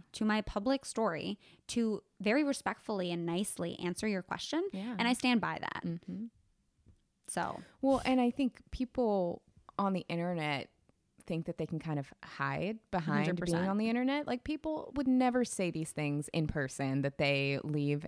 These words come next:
Speaker 2: in some comments
Speaker 1: No.
Speaker 2: sections. And I think that's why being held accountable for it can be that much more
Speaker 1: Mm-hmm.
Speaker 2: startling, 'cause I thought, "Oh, well, I'm behind the screen.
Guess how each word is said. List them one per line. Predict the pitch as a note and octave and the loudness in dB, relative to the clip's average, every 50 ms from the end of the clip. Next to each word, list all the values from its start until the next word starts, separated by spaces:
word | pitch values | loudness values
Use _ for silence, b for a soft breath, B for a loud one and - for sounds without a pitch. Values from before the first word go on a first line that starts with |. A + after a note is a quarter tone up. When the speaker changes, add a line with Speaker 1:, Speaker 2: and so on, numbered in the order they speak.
| - | -2
Speaker 2:
in | C#3+ C#3+ C#3 C#3 C3+ C3+ - - - | 0 0 2 2 2 0 -2 -4 -8
some | - - C#3 C3 B2 B2 C#3+ D#3 | -8 -6 -4 -4 -2 -2 -2 -4
comments | - - A3+ B3 D4+ D4+ - - - - - - - | -4 0 0 2 2 2 0 0 -4 -8 -10 -12 -10
Speaker 1:
No. | - | -8
Speaker 2:
sections. | - - - - - - - - - - - | -6 -6 -4 -4 -4 -6 -6 -4 -4 -4 -2
And | E3+ | 0
I | F3 E3+ | 0 0
think | - G#3 G#3+ - | 0 0 0 2
that's | F3 E3+ - - - | 0 0 -2 -2 2
why | E3+ D#3+ D#3+ D#3 D3+ D3 D3 D3+ B B B B B | 4 4 6 6 4 2 0 -2 B B B B B
being | - F3+ E3+ | 4 6 6
held | D#3+ D3+ - | 6 4 2
accountable | C#3 - - - C3+ C#3 D#3+ F3 F#3+ G3 | 0 -4 -2 -2 0 0 0 0 -2 -4
for | - - G3 G#3 | -4 -4 -2 -2
it | G#3+ - | -4 -4
can | - - E3 | -6 -6 -4
be | - D#3 D3 | -2 0 0
that | D3 C#3+ - | 0 0 0
much | - D#3+ - - - | 0 -2 -2 -2 0
more | D3 C3+ | 0 0
Speaker 1:
Mm-hmm. | C3+ - | 0 0
Speaker 2:
startling, | A#3 B2 C#3 C#3 C#3 E3+ G3+ A3+ C4 C4 | 0 2 2 2 2 2 0 2 0 0
'cause | - - | 2 0
I | E3 | 0
thought, | - E3 C#3+ - - | 2 2 2 2 4
"Oh, | G#3+ C#4 G3+ | 2 4 4
well, | D3 D3 - | 4 2 2
I'm | - D#3+ F3+ | 0 0 0
behind | G3 A3 F#3+ D#3+ D#3+ D#3 | 2 2 2 0 0 0
the | D3 | -2
screen. | - - - A3+ A#3+ E3+ D3 C#3+ C#3+ D3 | -4 -6 -4 -4 -4 -2 -2 -2 -2 -4